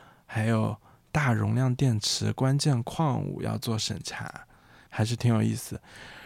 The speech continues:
所以我们比了这么多，介绍了很多的背景以后，你会发现其实美国财政部的这个文本吧，它还是一个可能是协调过后的一个产物。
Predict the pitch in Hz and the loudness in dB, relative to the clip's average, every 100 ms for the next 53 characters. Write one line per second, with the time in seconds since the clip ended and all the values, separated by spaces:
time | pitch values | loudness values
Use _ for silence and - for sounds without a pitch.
0 | - - - _ - 185 190 135 127 123 | -20 -20 -20 _ 6 8 10 8 6 6
1 | 113 117 156 131 110 98 131 160 117 117 | 6 4 2 0 -4 -2 0 2 2 2
2 | 117 120 120 135 131 123 117 117 101 113 | 2 2 2 0 0 0 0 -2 -2 0
3 | 127 143 147 127 113 110 - 113 113 101 | 2 4 2 2 -2 -2 -2 -2 -2 -4
4 | 113 135 147 147 151 151 135 - 135 135 | -2 -2 0 0 0 0 -2 -2 -6 -6
5 | 147 139 - _ 123 117 120 113 120 151 | -6 -8 -12 _ 0 2 0 -2 0 0
6 | 147 139 123 123 113 113 131 117 98 92 | 2 2 2 0 0 0 0 -2 -2 -4
7 | 92 87 _ _ _ _ _ - 180 175 | -6 -10 _ _ _ _ _ 2 6 6
8 | 139 123 139 180 131 120 123 117 - - | 6 4 4 2 2 2 0 0 -4 -4
9 | 120 - 113 110 110 120 107 143 - - | -2 -2 0 -2 0 0 0 -4 -14 -20
10 | - _ - 139 117 - 123 110 98 64 | -20 _ 2 4 6 4 2 2 -2 -4
11 | 69 104 110 107 - 98 98 110 | -6 -4 -4 -2 -4 -4 -2 -2